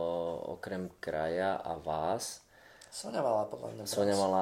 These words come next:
Speaker 1: bronz na šprinte, no.
Speaker 2: Mm. Hej, no. A si boli všetci talentovaní.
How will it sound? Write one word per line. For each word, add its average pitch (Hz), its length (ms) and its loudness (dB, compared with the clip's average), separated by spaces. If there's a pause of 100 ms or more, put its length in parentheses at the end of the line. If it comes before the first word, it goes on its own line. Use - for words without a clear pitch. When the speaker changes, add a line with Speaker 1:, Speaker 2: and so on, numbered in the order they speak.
(120)
Speaker 1:
bronz 98 420 4
na 92 120 -2
šprinte, 87 440 -6
no. 80 180 -6
Speaker 2:
Mm. 113 200 -12 (1200)
Hej, - 180 0
no. 151 140 -2 (1200)
A 117 180 -6
si - 160 2
boli 110 160 0
všetci - 260 -10
talentovaní. 104 600 -6